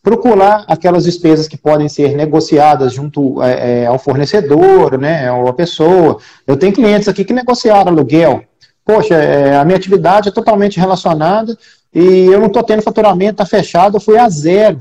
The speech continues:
Então, assim, às vezes o dono do imóvel que você tá ocupando, poxa, tem todo o interesse que você fique lá, sabe que é uma situação. Então, assim, a gente até viu o Congresso se movimentando nesse sentido, né, pra alguma coisa.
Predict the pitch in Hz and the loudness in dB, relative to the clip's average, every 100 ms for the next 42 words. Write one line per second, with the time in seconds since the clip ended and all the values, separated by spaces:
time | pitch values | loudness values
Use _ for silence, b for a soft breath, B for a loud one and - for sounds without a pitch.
0 | - _ _ _ - 170 254 320 233 170 | -16 _ _ _ -12 -4 -2 0 0 -2
1 | 147 160 156 240 285 208 196 233 196 175 | 0 0 2 2 0 0 0 0 0 2
2 | 160 170 160 - 160 160 147 - 208 254 | 2 2 0 -4 -4 -2 -4 -2 -2 -2
3 | 170 147 - 196 190 220 254 262 233 233 | -2 -2 -2 -4 -2 -2 0 2 2 0
4 | - 208 - 202 190 151 175 180 - 175 | -2 -4 -4 -4 0 2 2 0 0 0
5 | 185 190 196 - 202 156 - 165 185 - | 0 -2 -4 -2 -2 -2 -4 -4 -4 -10
6 | b b b 143 165 214 175 175 - 226 | b b b -6 -2 0 0 0 0 0
7 | 180 214 202 170 151 175 170 160 160 165 | 2 2 2 -2 0 0 0 -2 0 0
8 | 131 156 160 151 147 - 143 - 156 190 | -2 -2 -2 -2 -4 -4 -8 -4 0 2
9 | 131 - 135 147 156 143 143 135 - 147 | 0 -4 -8 -6 -2 -2 -2 -4 0 0
10 | 170 123 | 0 -2